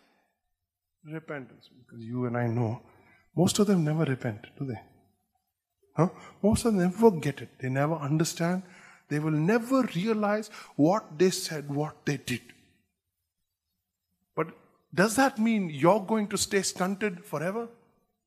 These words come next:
You're never gonna move on? Forget it. Leave that. You move on. You move on.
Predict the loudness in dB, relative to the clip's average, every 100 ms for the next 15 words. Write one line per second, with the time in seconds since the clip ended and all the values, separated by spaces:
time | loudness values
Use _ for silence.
0 | _ _ _ _ _ _ 0 2 4 4
1 | 2 2 0 0 0 0 0 0 -4 -12
2 | _ _ _ _ _ _ _ _ _ _
3 | _ -6 2 2 2 -2 -10 -20 _ 0
4 | 4 4 4 -4 -6 -14 -20 _ _ _
5 | _ _ -2 4 6 8 4 0 -6 -10
6 | -20 _ _ -8 0 2 4 2 -4 -12